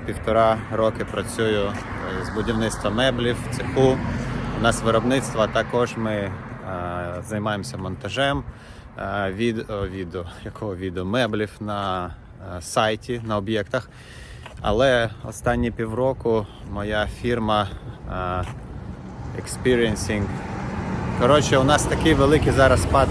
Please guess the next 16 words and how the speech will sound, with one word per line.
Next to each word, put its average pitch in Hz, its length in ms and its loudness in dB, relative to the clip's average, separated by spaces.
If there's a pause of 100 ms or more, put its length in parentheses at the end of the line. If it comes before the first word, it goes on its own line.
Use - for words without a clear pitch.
виробництва, 127 840 4 (840)
що 123 440 6
всі 147 260 2
реально 131 320 4
бояться, 117 520 2
щоб 110 400 0
нас 117 220 2
всіх - 180 0 (100)
не 110 80 2
позвільняли. 110 760 4 (720)
Мені 139 200 4
періодично 135 680 4
люди 127 260 2
пишуть, 123 460 0 (120)
питають, 120 460 0 (680)
чи 120 260 0